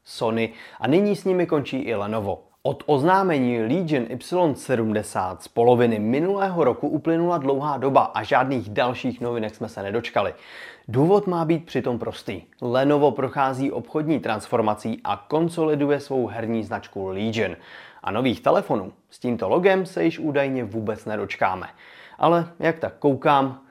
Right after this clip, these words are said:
úplně vás tahle zpráva za srdíčko nevzala. Pokud však o herní telefony máte zájem, není potřeba truchlit. Asus se chystá na představení sedmé generace svého R O G phoneu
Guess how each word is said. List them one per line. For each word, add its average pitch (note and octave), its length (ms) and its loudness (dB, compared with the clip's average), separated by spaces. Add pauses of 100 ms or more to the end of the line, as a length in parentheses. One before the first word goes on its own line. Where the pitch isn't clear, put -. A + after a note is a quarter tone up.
(200)
úplně D#3 420 0
vás D3 240 2
tahle C3+ 260 -2
zpráva A2+ 400 -2
za A2 100 -4
srdíčko G#2 500 -10
nevzala. F#2 440 -6 (1500)
Pokud F3 340 2
však - 360 0
o B2 140 2
herní C3 420 0
telefony C#3 480 0
máte C#3 340 0
zájem, G2+ 480 0 (240)
není C3 440 0
potřeba G#2 480 -6
truchlit. G#2 520 -8 (260)
Asus D#3 440 -2
se C3 120 -4
chystá D3 460 -2
na B2+ 120 -2
představení B2+ 760 0
sedmé E3+ 600 0
generace E3+ 600 2
svého G#2 540 -4
R A#2+ 240 4
O B2+ 80 2
G C#3+ 200 -6
phoneu G#2+ 360 -4